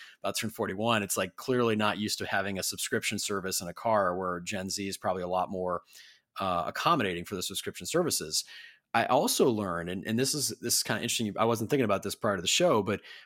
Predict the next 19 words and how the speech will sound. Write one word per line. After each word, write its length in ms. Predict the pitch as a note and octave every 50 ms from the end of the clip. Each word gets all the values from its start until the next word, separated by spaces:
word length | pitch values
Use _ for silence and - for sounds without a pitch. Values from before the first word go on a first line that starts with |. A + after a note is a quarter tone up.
| _ -
we're 80 | A2+
hearing 240 | G2+ D#3+ G3 B3 A3
the 60 | C3+
same 280 | - - D3 B2+ A#2 A2
thing 400 | - - C#3+ C#3+ C#3 B2 A2 G#2
for 140 | - - G#2+
the 160 | G2 G#2 -
I 160 | G2 G#2 G#2+
T 200 | G#2+ - A2 G2+
S 140 | G#2 A#2+ -
providers, 520 | - B2 F#2+ F#2+ E2+ E2+ E2 E2+ E2+ -
the 80 | - F#2+
intelligent 440 | F#2+ - A2 G#2+ G#2+ G#2 G2 G#2 -
transportation 540 | - G#2 F#2+ - - - G#2 F#2 - G2
system 280 | F#2 - D#3 D#3+ - C3+
providers, 540 | - - F2 E2 D#2 D#2+ D2 C2+ - - -
is 60 | F#2+
that 180 | - A2+ G#2 -
cities, 800 | - - - - - F#3+ G#3 F#3 G#2+ F2+ F2 F2 F2 - -